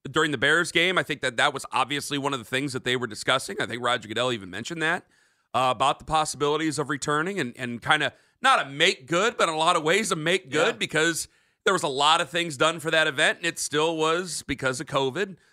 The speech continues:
Speaker 1: uh, not as big of an event as, as we wanted it to be. But I think the football is done very, very well in Northeast Ohio, obviously,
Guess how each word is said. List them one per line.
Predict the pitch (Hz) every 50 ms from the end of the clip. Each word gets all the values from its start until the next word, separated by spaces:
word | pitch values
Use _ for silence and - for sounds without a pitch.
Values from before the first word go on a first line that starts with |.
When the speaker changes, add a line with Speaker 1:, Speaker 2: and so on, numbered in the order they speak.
| _ _ -
Speaker 1:
uh, | 120 131 139
not | 131 139 139 147 151
as | 160 123
big | 113 151 147 156
of | 151 131
an | 147 147
event | 123 113 131 139 151
as, | 156 139 117 135 127
as | - 139 139 120
we | 131 143
wanted | 135 139 139 135 131
it | 131 127
to | 110
be. | 107 135 160
But | 180 180 170 - -
I | 123
think | 127 - 143 139 -
the | - 123
football | - _ - 165 - - 151 139 135 135
is | 135 120
done | 110 139 127 123
very, | 113 123 131 135
very | 127 113 123 120
well | 117 110 113 117 117
in | 117 113
Northeast | 117 117 113 - 123 117 - -
Ohio, | 110 113 120 131 - _ -
obviously, | 113 110 110 104 113 107 - - 110 110 139 156